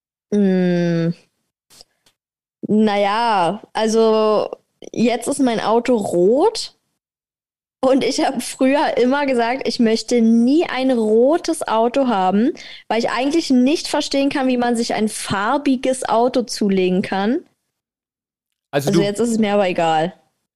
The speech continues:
Speaker 2: äh, höre ich daraus, dass du doch etwas von mir hast, weil ich nämlich, ähm, öfter schon weiße Autos gefahren bin
Speaker 1: Mhm.
Speaker 2: und mir die bewusst so bestellt habe, weiße Autos bestellt habe.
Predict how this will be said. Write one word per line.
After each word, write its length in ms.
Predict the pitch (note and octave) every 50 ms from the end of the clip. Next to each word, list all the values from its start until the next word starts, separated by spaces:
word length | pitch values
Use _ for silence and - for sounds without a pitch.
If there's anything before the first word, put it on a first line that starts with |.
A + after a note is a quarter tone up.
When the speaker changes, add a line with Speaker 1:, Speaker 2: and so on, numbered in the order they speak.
| _ _ _ _
Speaker 2:
äh, 360 | D#3 D3+ C#3+ C3+ C3 B2+ A#2+ G#2+
höre 320 | B2+ A#2+ C3 D3+ F3+ F#3+
ich 200 | G#3+ G3+ F3+ -
daraus, 420 | - F3+ D#3 C3 C3+ C3+ D#3 - -
dass 160 | - C#3 -
du 60 | C#3+
doch 180 | A#2 C3 B2+ C3+
etwas 280 | D3 - - G3 -
von 160 | - G3+ F#3+ F#3
mir 240 | F#3+ G3+ G#3+ G#3+
hast, 240 | G#3+ A#3 A#3+ - -
weil 180 | D#3 D3 C3 -
ich 180 | D#3+ D#3 -
nämlich, 560 | D#3+ D#3+ D#3+ D#3+ D#3+ D#3 D#3 D#3 C#3 - - -
ähm, 800 | - C#3 C3 C3 C3 B2+ B2+ B2+ B2 B2 A#2 A#2+ A#2 A#2 A2+ - - _
öfter 320 | - D#3 - - - G3+
schon 260 | F#3+ - F3+ E3 C#3 A#2+
weiße 320 | C#3+ G#3+ B3+ - - -
Autos 320 | - A#2 A2+ - G#2+ -
gefahren 520 | - A2 - - G2+ - - G2 G2 F#2+ F2+
bin 340 | G#2 A2 B2 D#3 G#3+ - _ _ _ _ _ _ _ _ _ _ _ _ _ _ _ -
Speaker 1:
Mhm. 360 | A#3+ A3+ G#3+ A3 A#3 D4 E4 - _
Speaker 2:
und 160 | - E3 D#3
mir 220 | D3+ D3+ D#3+ D#3+ C#3+
die 140 | C3 D3+
bewusst 520 | C#3 B2 D3 B2+ B2 F#3 A3+ A3+ - - -
so 120 | F3+ F#3+
bestellt 440 | F3 F#3 - - F#3+ F3+ G3+ G#3 -
habe, 300 | C#3+ G#2+ G2 F#2 F#2 F#2
weiße 300 | A2 C3 F#3 G3+ - F#3
Autos 300 | - F3+ G3 - G3 -
bestellt 400 | - C3 - - A2 G2+ F#2+ -
habe. 300 | G2+ F2+ F2 F2 F2+ -